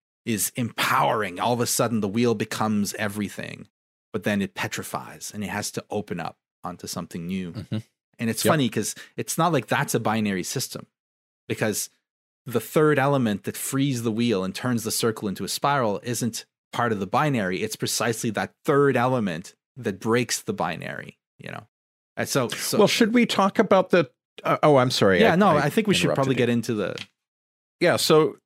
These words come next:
Speaker 2: traditionally, I mean, I have a copy of the Taschen Library of Esoterica book on the tarot, which I got for Christmas last year. Marvelous book, which I recommend to your attention.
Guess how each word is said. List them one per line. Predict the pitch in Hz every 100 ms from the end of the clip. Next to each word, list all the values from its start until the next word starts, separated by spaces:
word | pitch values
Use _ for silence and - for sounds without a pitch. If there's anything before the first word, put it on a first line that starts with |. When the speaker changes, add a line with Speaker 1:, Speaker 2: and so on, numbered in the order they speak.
| -
Speaker 2:
traditionally, | - 180 196 - 180 165 160 151 147
I | 151
mean, | 151 135 - - - - - - _ _ _ _
I | 160 170
have | 175 170 165 135 -
a | 139
copy | - 135 131 - 123 110
of | - 107 101 95 95 - - _ -
the | 107
Taschen | - - 127 - 135 107 98 101 _ _ _ _ _ _ -
Library | 107 113 135 135 131 123
of | 110 107
Esoterica | 120 117 127 - 95 104 117
book | 98 92
on | 95
the | 85
tarot, | - - 101 110 120
which | 110 -
I |
got | 82 76 -
for |
Christmas | - 101 - 92 -
last | 87 82 -
year. | 92 95 90 -
Marvelous | 101 120 120 95 -
book, | - 90 -
which | -
I | 82
recommend | 78 80 87 82 80 -
to | -
your | 65
attention. | - 98 95 -